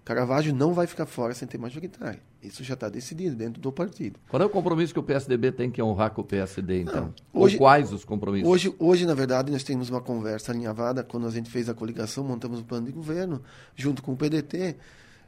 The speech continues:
Speaker 1: que o P S D seria a cabeça. É, isso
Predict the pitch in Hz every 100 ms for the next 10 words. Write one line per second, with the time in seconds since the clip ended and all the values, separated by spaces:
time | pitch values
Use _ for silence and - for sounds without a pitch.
0 | _ - 208 - 135 127 117 127 143 131
1 | 127 147 190 196 - - _ _ _ _
2 | _ _ _ _ _ _ _ _ _ _
3 | - 104 92 113 104 - 170 262